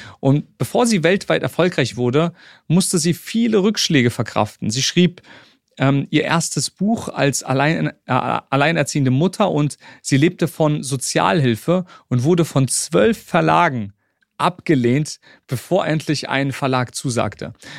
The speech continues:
Doch J K Rowling gab nicht auf, sie schrieb weiter, sie verbesserte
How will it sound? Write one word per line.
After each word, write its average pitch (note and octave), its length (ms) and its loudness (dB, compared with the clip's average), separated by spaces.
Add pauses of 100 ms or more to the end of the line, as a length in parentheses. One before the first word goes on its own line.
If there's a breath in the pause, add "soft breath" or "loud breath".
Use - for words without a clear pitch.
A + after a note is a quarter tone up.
Doch D3 260 0 (420 soft breath)
J G3+ 160 2
K G#3 80 -2
Rowling F3+ 460 2
gab E3+ 160 2
nicht E3 240 -4
auf, F#3 260 2
sie C3+ 140 -2
schrieb D3 340 -2
weiter, D#3 480 0
sie B2 160 -8
verbesserte D#3 720 -2